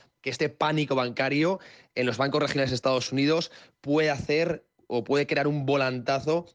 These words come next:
en la política monetaria de la Reserva Federal. Pero no olvidemos que de fondo sigue una inflación muy elevada, una inflación por encima del seis por ciento. Difícil decisión,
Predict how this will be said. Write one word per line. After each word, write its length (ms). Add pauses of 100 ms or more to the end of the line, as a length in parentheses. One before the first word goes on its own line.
(140)
en 80
la 80
política 320
monetaria 640
de 240
la 140
Reserva 400
Federal. 420 (220)
Pero 120
no 60
olvidemos 480
que 160
de 100
fondo 320
sigue 180
una 100
inflación 360
muy 420
elevada, 520 (400)
una 140
inflación 560
por 160
encima 460
del 280
seis 200
por 200
ciento. 460
Difícil 360
decisión, 600